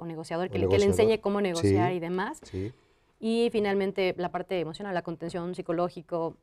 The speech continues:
Speaker 1: toda, toda esa parte es la que queremos que alguien tenga si es que
Speaker 2: Ujú.
Speaker 1: no se acerca a alguna
Speaker 2: Pero no la
Speaker 1: autoridad.
Speaker 2: tendrá la asociación en sí misma, sino será un puente con las instancias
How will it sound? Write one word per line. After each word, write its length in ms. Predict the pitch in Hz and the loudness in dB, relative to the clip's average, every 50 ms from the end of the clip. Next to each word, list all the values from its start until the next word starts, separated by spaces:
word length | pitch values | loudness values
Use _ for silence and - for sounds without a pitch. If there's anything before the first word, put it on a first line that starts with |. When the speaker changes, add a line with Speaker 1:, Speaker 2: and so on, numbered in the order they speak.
| _ _ _ | _ _ _
Speaker 1:
toda, 240 | - 196 190 175 - - | 0 2 2 2 0 0
toda 160 | - 226 226 | 0 0 2
esa 140 | 240 233 220 | 2 0 -4
parte 280 | - - 202 - - 208 | -6 -6 -8 -8 -6 -6
es 60 | 202 | -6
la 80 | 190 | -4
que 100 | 180 180 | -4 -6
queremos 460 | 175 - 180 175 180 180 180 180 - - | -8 -6 -4 -4 -4 -4 -6 -8 -12 -10
que 160 | - 185 180 | -6 -4 -2
alguien 280 | 180 185 180 180 180 | 0 0 0 -2 -2
tenga 400 | 175 - 180 175 180 175 180 180 | -4 -4 -4 -4 -4 -4 -6 -8
si 140 | 180 - 190 190 | -8 -6 -6 -6
es 120 | - - | -4 -4
que 100 | 170 190 185 | -4 -4 -2
Speaker 2:
Ujú. 80 | 175 175 | -2 -4
Speaker 1:
no 40 | 175 | -8
se 120 | - 180 | -10 -12
acerca 340 | 170 - 196 170 165 - 170 | -12 -10 -12 -12 -8 -8 -6
a 40 | 165 | -6
alguna 260 | 165 165 165 160 160 | -6 -6 -8 -4 0
Speaker 2:
Pero 140 | 147 127 120 | 2 2 4
no 80 | 127 135 | 4 6
la 140 | 151 165 | 4 4
Speaker 1:
autoridad. 80 | 170 165 | 4 4
Speaker 2:
tendrá 280 | - 135 131 127 135 151 | 2 2 4 4 4 4
la 120 | 156 151 | 4 2
asociación 420 | 127 - 117 101 101 98 143 143 139 | 2 0 0 -2 0 2 2 4 4
en 140 | 131 127 131 | 4 2 2
sí 100 | 131 127 | 4 4
misma, 300 | 127 127 123 135 143 131 | 4 4 4 4 2 2
sino 240 | - 123 110 104 | 2 2 0 0
será 280 | 92 - 110 107 117 123 | 2 2 2 4 4 4
un 200 | 131 135 131 127 | 4 4 2 2
puente 520 | 131 - 139 143 143 135 131 - 139 131 | 2 4 4 4 4 4 2 2 0 -2
con 240 | - - 120 113 113 | 2 2 2 4 4
las 200 | 110 104 101 - | 4 2 0 0
instancias 680 | 107 98 - 120 123 127 123 - 127 - - - - | -4 -2 2 2 2 4 4 2 0 0 -2 -8 -16